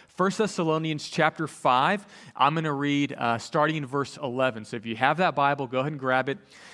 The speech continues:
Let me read it for us, and then we will s-, we will start. It says this,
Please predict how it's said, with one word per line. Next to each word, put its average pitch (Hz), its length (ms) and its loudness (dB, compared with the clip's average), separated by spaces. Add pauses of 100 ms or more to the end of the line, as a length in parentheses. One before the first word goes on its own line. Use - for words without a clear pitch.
(200)
Let 131 100 -8
me 135 100 -2
read 151 420 -2
it 147 140 -2
for 165 340 -2
us, 170 420 0 (280)
and 120 160 -8
then 123 100 -6
we 135 140 -6
will 127 160 -8
s-, - 260 -16 (220)
we 120 100 -8
will 110 80 -14
start. - 680 -12 (1300)
It 107 80 -12
says 135 280 -2
this, 113 480 -6